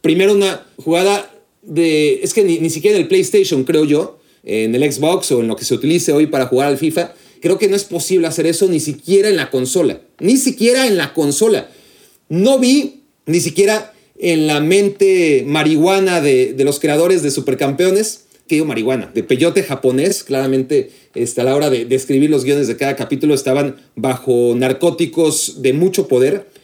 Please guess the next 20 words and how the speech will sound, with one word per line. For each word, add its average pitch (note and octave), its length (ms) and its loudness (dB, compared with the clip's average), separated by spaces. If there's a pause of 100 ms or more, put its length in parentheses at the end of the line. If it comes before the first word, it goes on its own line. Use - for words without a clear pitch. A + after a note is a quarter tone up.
(260)
pero F3 240 2
aún G3 280 2
así A#3 440 -2 (520)
no G#3 260 2
recuerdo G#3 640 2
haber G3 160 2
visto G3+ 300 0
en G3 100 2
ningún D#3+ 320 0
capítulo G3 920 -2 (380)
una G#3 340 -2 (100)
parábola, F#3 840 0
un G3+ 220 -2
pase G#3+ 500 0
dentro G3 320 0
del D#3 100 2
área F#3 300 0
tan G3 160 0
imaginativo G3 880 -2
para D3+ 400 -4